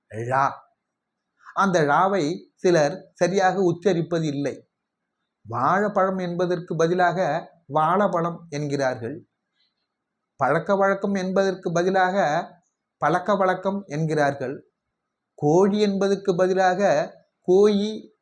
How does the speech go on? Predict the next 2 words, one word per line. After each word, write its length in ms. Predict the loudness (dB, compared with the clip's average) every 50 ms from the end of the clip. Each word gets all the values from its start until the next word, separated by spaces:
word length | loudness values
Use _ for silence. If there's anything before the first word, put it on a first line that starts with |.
| _ _ -4
என்கிறார்கள். 840 | -2 -2 -2 0 -2 0 0 0 -2 -2 -4 -8 -10 -10 -12 _ _ _ _ _ _ _ _ _ _ _ _ _ _ _ _ _ _ _ _
இப்படித்தான் 800 | -4 -4 0 0 0 0 0 0 0 -2 -2 -4 -8 -20 _